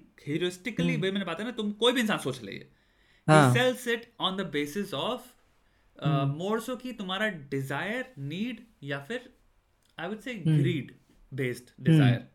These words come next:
Speaker 1: कि
Speaker 2: हम्म।
Speaker 1: पैसा इतना है, ऐसी लाइफस्टाइल, स्कूल का जो छुट्टी हो रहा है, स्कूल में सिर्फ करोड़पति बच्चे पढ़ रहे हैं, बच्चे आ रहे हैं कौन सी कारों से स्कूल में।
Speaker 2: हम्म।
Speaker 1: Like, you know, so it's,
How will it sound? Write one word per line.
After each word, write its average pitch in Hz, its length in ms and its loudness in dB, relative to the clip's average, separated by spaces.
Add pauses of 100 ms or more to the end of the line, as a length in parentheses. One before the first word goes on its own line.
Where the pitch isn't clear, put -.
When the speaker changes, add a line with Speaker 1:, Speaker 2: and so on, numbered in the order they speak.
(400)
Speaker 1:
कि 143 60 -12
Speaker 2:
हम्म। 160 160 8
Speaker 1:
पैसा 139 500 4
इतना 120 300 -6
है, 110 160 -6
ऐसी 147 360 -6
लाइफस्टाइल, 156 960 0 (480)
स्कूल 196 440 -2
का 196 100 0
जो 185 100 -2
छुट्टी 180 340 -6
हो 170 160 0
रहा 175 100 2
है, 156 80 0
स्कूल 202 340 -4
में 202 80 -2
सिर्फ 202 220 -4
करोड़पति 180 460 -4
बच्चे 175 260 -6
पढ़ 170 120 -4
रहे 170 80 -4
हैं, 160 100 -6
बच्चे 170 240 -6
आ 175 160 0
रहे 196 100 0
हैं 160 360 -8 (840)
कौन 185 200 2
सी 196 120 -8
कारों 151 320 2
से 135 320 -6 (120)
स्कूल 180 340 0
में। 107 180 -4
Speaker 2:
हम्म। 143 560 6
Speaker 1:
Like, 185 180 -6
you 247 140 -2
know, 277 140 -4
so 247 180 -10
it's, - 340 -12